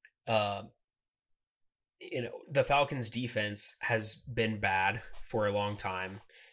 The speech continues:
I think that they realistically should be a lot better this year.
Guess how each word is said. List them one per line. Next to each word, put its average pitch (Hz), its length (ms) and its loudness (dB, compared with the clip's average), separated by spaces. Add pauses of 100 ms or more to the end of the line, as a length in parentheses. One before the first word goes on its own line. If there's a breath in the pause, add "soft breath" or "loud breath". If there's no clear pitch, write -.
(960 soft breath)
I 160 140 8
think 208 280 0
that 135 160 0
they 135 120 4
realistically 139 880 -2
should 135 260 0
be 123 120 0
a 117 60 2
lot 107 220 2
better 98 280 -2
this - 200 -6
year. - 200 -20